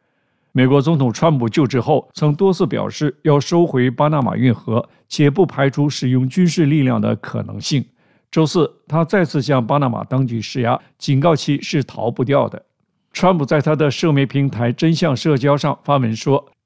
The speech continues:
巴拿马正在以极快的速度试图取下占百分之六十的中文标识牌，因为中国控制了巴拿马运河，所以这些标志遍布整个运河区，巴拿马是逃不掉的。目前，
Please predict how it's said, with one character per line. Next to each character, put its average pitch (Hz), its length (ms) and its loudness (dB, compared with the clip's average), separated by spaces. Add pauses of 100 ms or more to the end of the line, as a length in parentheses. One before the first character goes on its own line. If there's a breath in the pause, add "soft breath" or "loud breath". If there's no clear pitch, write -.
(120)
巴 170 140 2
拿 175 160 2
马 131 200 2
正 156 200 0
在 151 140 2
以 120 180 0
极 147 200 0
快 165 180 2
的 143 100 2
速 165 240 0
度 127 240 0
试 - 220 0
图 135 180 0
取 120 220 -6
下 131 200 0
占 135 240 -2
百 123 180 -2
分 123 80 -4
之 160 100 0
六 180 180 0
十 127 180 -6
的 120 200 0
中 160 240 -2
文 117 220 0
标 139 160 0
识 139 160 -2
牌， 104 300 -6 (280)
因 147 120 0
为 143 120 2
中 190 220 2
国 131 180 2
控 170 260 -2
制 135 120 -2
了 131 180 2
巴 156 160 0
拿 160 120 0
马 110 160 -6
运 123 180 -2
河， 107 320 -10 (340 soft breath)
所 165 280 2
以 123 160 2 (220 soft breath)
这 190 160 2
些 170 160 2
标 185 240 2
志 175 160 0
遍 156 240 0
布 135 160 0
整 127 260 2
个 160 160 4
运 147 180 0
河 107 180 -4
区， 151 300 0 (240 soft breath)
巴 151 140 4
拿 156 180 2
马 117 200 0
是 127 200 -4
逃 117 200 -6
不 107 80 -2
掉 143 220 2
的。 - 180 -10 (340)
目 165 140 2
前， 135 280 0